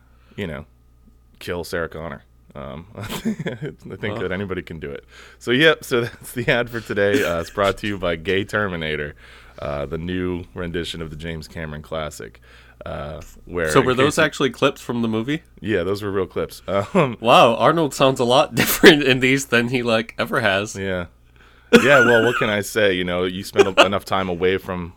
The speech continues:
Speaker 1: from Styria, uh, enough time away from, from the Austrian hinterlands, and,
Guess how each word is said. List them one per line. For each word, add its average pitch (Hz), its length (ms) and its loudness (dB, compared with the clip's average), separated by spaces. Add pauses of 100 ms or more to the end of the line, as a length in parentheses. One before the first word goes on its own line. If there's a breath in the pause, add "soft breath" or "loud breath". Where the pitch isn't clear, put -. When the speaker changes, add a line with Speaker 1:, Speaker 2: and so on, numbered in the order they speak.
Speaker 1:
from 90 240 -10
Styria, 92 640 -6 (560 soft breath)
uh, 82 400 -8
enough 90 160 -10
time 90 200 -8
away 87 180 -6
from, 85 260 -14
from 87 220 -16
the 85 100 -8
Austrian 82 460 -8
hinterlands, 80 600 -10
and, 76 200 -14